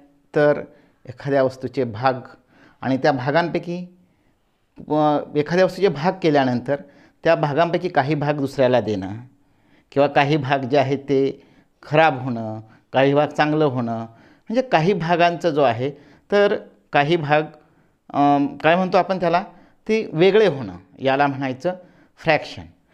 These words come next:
मग आता इथे मी ही एक डायग्राम घेतो. याच्यामध्ये किती, किती भाग दिसतात तुम्हाला? किती भाग दिसतात बघा बरं,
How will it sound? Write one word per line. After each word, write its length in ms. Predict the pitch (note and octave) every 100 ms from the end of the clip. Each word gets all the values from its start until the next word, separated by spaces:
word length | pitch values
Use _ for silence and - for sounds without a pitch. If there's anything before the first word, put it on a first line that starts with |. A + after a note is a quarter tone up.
| _ -
मग 60 | F3
आता 220 | F3 G3
इथे 520 | F#3+ G3+ G#3+ A3+ _ _ _ _ _ _ -
मी 440 | F3 F3+ F3 E3+ E3+ -
ही 500 | - _ - D#3+ E3
एक 340 | D#3+ E3 D#3+ D3 D3 - _ _ _
डायग्राम 480 | - C3 C3 C#3 C#3+
घेतो. 340 | B2 A#2+ D#3 F#3+ - - - - - - - - - -
याच्यामध्ये 600 | E3+ G3 A3+ A3+ G3+ A#3 A3 _ _ - _ _ _ _ _
किती, 420 | E3 G#3+ A3 A3+ - _ _ _ _ _ _ _ _
किती 180 | F3+ A3
भाग 180 | A3 G#3
दिसतात 320 | F#3+ G#3 G#3
तुम्हाला? 380 | G3+ F#3 F3+ G3+ - _ _ _ _ _ _ _ _ _ _ _ _ _ -
किती 200 | D3+ G#3+
भाग 140 | G3+
दिसतात 300 | F3+ F#3 G3
बघा 240 | E3+ E3 E3+
बरं, 180 | E3